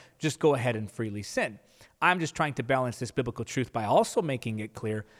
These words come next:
that the Holy Spirit doesn't just abandon the Christian when the Christian makes a mistake. But still, we see this frightening reality that Samson didn't realize that that supernatural strength was no longer upon his life.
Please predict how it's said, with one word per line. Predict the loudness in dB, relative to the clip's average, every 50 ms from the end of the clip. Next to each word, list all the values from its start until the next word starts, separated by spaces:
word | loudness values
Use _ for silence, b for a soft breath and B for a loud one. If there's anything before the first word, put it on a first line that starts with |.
| b b b
that | -6 -4
the | -2 0
Holy | 2 2 4 4 4 2
Spirit | 0 2 2 2 2 4
doesn't | 2 0 0 0 -4
just | -4 -4 -4 -4
abandon | -6 -4 0 2 2 2 2 2 0 0 -2
the | -4
Christian | -2 0 -2 -2 -2 -4 -6 -6 -6
when | -6 -6
the | -4
Christian | -2 -2 -4 -2 -4 -6 -6
makes | -6 -8 -8 -10
a | -10
mistake. | -10 -10 -10 -6 -4 -4 -4 -4 -6 B B B B B B B
But | 0 0 0
still, | 4 8 10 10 10 10
we | 6 2
see | 0 0 0 2 4
this | 4 4 4
frightening | 6 8 8 8 8 6 2 2 2 2
reality | 2 4 6 6 8 8 8 6 6 4 0 -2 B B B B B B B B B B
that | 4 6 6 6 6
Samson | 4 4 6 6 6 4 4 2 0 0 2
didn't | 2 2 0 0 0
realize | -2 2 2 6 6 8 8 6 6 4 2
that | 2 2
that | 2 0 0
supernatural | -2 -4 -4 -2 4 4 4 4 4 2 0 0 -2 -2 -2
strength | -2 -6 -4 -2 -2 0 -2 -4 -4 -4
was | -4 -2
no | 0 0 2
longer | 2 2 2 2 2
upon | 0 0 0 -2 -4 -2
his | -4 -6 -6 -6
life. | -6 -6 -6 -10 -14 -20 -20 -20